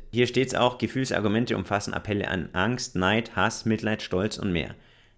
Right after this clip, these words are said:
Dabei ist es wichtig zu berücksichtigen, dass ein logisch stimmiges Argument durchaus eine emotionale Reaktion hervorrufen kann. Das Problem und der Trugschluss treten jedoch auf,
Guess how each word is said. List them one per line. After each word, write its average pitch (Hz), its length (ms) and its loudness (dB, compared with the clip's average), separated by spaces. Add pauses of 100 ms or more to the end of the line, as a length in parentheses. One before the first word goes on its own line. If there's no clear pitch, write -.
Dabei 95 300 6
ist 104 180 0
es - 120 -4
wichtig 110 340 -2
zu 95 100 0
berücksichtigen, 113 920 0 (340)
dass 101 240 -2
ein 95 160 0
logisch 113 400 2
stimmiges 113 540 2
Argument 87 640 0 (260)
durchaus 120 380 2
eine 95 200 0
emotionale 101 640 0 (180)
Reaktion 98 480 2
hervorrufen 104 580 0
kann. - 220 -12 (120)
Das - 160 -8
Problem 95 680 2
und 107 160 -2
der 95 80 2
Trugschluss 123 680 -2
treten 107 280 2
jedoch 95 320 0
auf, 113 320 2